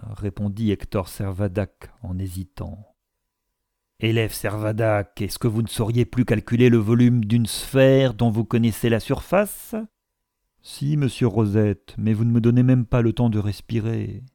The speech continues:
On ne respire pas en mathématiques, monsieur, on ne respire pas.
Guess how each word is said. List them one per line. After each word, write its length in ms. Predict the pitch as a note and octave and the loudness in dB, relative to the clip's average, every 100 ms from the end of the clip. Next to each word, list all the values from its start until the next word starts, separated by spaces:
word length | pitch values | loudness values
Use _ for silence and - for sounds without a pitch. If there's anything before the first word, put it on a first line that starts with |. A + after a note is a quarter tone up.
| _ _ _ _ _ _ _ | _ _ _ _ _ _ _
On 140 | G3 | 0
ne 80 | G#3+ | 0
respire 440 | F3 G#3+ - E3 - | 0 -2 -2 -4 -2
pas 320 | - F#3 C#3 | -2 0 2
en 60 | C3 | 0
mathématiques, 720 | B2+ C#3 C3 B2 B2 G#2+ A2+ | 0 2 2 2 -2 -2 -4
monsieur, 540 | A2 - C3 G2+ - - | -4 2 2 2 -2 -8
on 100 | A2 | -6
ne 60 | |
respire 380 | G#2+ C3 - A#2 | -4 -4 -4 -10
pas. 400 | - A#2 F2 _ | -2 0 0 _